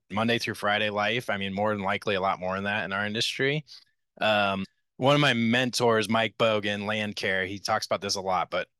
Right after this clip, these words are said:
he doesn't quite believe in the exact work-life balance that gets out there a lot, whereas, like, there's a line and, you know, there's work and then there's life. His point is, like, work should be life-giving too.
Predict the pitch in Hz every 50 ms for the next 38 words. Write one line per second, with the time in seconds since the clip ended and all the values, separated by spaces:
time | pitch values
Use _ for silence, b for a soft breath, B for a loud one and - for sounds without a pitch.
0 | - - - - - - - 117 107 104 104 90 120 120 117 123 117 - - -
1 | 127 120 104 113 107 104 110 117 117 113 101 110 107 104 104 98 92 87 87 107
2 | 107 107 110 - - - - - 101 110 113 - - 101 101 104 104 - - 85
3 | 82 95 98 95 101 101 104 107 - - 101 87 - _ _ - 101 98 - 98
4 | 95 95 95 - 104 104 107 107 107 107 113 120 - 98 98 95 92 90 87 95
5 | 95 87 - - 101 104 101 95 95 92 90 90 90 92 95 95 104 113 120 127
6 | - _ b b b b b b b b _ - 104 104 98 95 92 90 95 -
7 | 110 113 104 101 92 98 98 90 82 101 98 110 127 143 - - - _ - 101
8 | 104 104 101 98 95 87 85 90 90 95 104 123 143 - - - - _ _ b
9 | b b b b b b b _ - - 110 104 - - 156 156 151 135 120 107
10 | 98 95 98 95 95 - - 90 104 120 147 135 - - - 135 110 95 110 107
11 | 98 95 95 107 107 104 - - - 101 101 101 98 92 95 92 90 82 - -
12 | 98 85 71 64